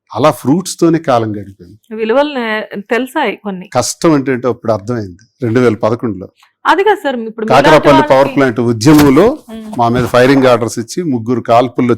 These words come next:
Speaker 1: చనిపోతే నన్ను, నాతో పాటు పదహారు వందల మందిని జైల్లో పెట్టారు.
Speaker 2: కాదు, మీకంటూ కొన్ని స్పెషల్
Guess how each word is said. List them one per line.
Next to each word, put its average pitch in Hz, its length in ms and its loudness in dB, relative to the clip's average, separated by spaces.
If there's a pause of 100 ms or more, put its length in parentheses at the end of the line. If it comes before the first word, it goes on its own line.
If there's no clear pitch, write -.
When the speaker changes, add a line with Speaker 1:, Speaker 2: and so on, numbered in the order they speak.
Speaker 1:
చనిపోతే 113 440 -4 (840)
నన్ను, 120 280 0
నాతో 123 320 2
పాటు 123 300 0
పదహారు 113 360 0
వందల 107 260 -6
మందిని 147 300 -8
జైల్లో 113 320 -6
పెట్టారు. 110 360 -20 (120)
Speaker 2:
కాదు, 247 480 -6
మీకంటూ 277 420 -6
కొన్ని 269 220 -8
స్పెషల్ 247 720 -12